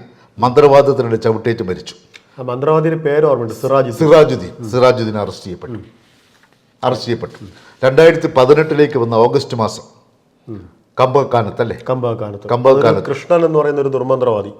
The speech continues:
Speaker 1: അതെ.
Speaker 2: അയാളും കൊല്ലപ്പെട്ടു.
Speaker 1: അയാളെയാണ് കൊന്നത്.
Speaker 2: ഉം.
Speaker 1: അയാളെ കൊന്നു, ഭാര്യയെ കൊന്നു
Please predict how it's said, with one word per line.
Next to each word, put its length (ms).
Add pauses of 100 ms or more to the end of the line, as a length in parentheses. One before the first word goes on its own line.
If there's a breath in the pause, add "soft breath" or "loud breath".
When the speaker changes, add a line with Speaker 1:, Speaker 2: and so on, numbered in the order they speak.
Speaker 1:
അതെ. 320
Speaker 2:
അയാളും 260
കൊല്ലപ്പെട്ടു. 360 (500)
Speaker 1:
അയാളെയാണ് 380
കൊന്നത്. 380
Speaker 2:
ഉം. 160 (240 loud breath)
Speaker 1:
അയാളെ 280
കൊന്നു, 360
ഭാര്യയെ 300
കൊന്നു 260